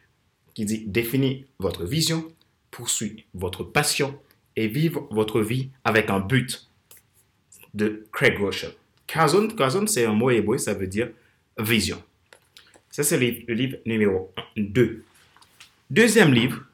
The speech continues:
nous avons ce livre-là, ce livre-là de Luc Dumont, qui est vraiment excellent. Je sais pas si, si, si c'est en vente en France. Euh, moi, je l'ai, je l'ai acheté en France, en tout cas, dans, euh, lors d'une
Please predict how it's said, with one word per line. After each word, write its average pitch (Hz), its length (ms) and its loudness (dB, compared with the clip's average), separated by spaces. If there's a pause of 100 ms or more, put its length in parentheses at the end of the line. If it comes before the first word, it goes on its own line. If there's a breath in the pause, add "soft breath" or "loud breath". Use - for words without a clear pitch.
(720)
nous 135 120 0
avons 151 220 4
ce - 140 -2
livre-là, 107 560 -4
ce - 160 -6
livre-là 104 280 -2
de 104 100 -4
Luc 113 360 0
Dumont, 95 320 -6 (500 soft breath)
qui - 100 -2
est 110 80 6
vraiment 113 500 -2 (640)
excellent. 113 680 -2 (500 soft breath)
Je 110 80 -4
sais 123 140 -2
pas 147 100 -2
si, 143 220 -4
si, 113 560 -8
si - 240 -6
c'est 113 140 -2
en 101 160 2
vente 127 380 -2 (400)
en 107 140 0
France. - 640 -8 (800 soft breath)
Euh, 101 440 2
moi, 101 540 0
je 120 160 -4
l'ai, 110 200 2
je 101 120 -4
l'ai 117 60 4
acheté 117 200 0
en 135 80 2
France, 120 240 -6
en 107 80 -4
tout - 80 -12
cas, 113 140 -4
dans, 104 240 -2
euh, 101 400 -8
lors 107 320 4
d'une 101 340 0